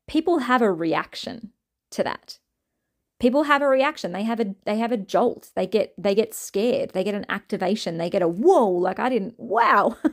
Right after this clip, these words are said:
<laughs> I didn't realize that was coming in my life. I didn't realize this was the direction that I was gonna be forced into." You know, this, this wind just, like, pushed me off the road and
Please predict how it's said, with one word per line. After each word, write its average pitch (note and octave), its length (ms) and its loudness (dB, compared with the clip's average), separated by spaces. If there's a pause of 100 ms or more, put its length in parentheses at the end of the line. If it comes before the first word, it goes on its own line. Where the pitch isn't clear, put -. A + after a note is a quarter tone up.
(180)
<laughs> - 320 -14
I - 80 0
didn't D#4 220 2
realize A#3+ 340 4
that A#3 380 0
was G3 180 0
coming G3+ 380 -4
in G3 160 -6
my F3 160 -2
life. F#3+ 340 -2 (800)
I G3+ 60 4
didn't A#3 200 8
realize A3 380 4
this A3 320 0
was C4 120 -2
the F3 100 -6
direction E3+ 400 -6
that E3+ 80 -4
I E3 80 -2
was E3 100 -4
gonna E3+ 140 -4
be E3+ 80 -4
forced E3+ 340 -2
into." A3 260 2
You C4+ 120 0
know, C4+ 80 4
this, G3 180 -4 (120)
this G3 240 -2
wind G3 400 -2
just, F3 140 -6
like, - 160 -4
pushed D#4+ 280 0
me A#3+ 140 2
off A3+ 180 0
the G3+ 80 -4
road A3 300 2
and F3 120 -4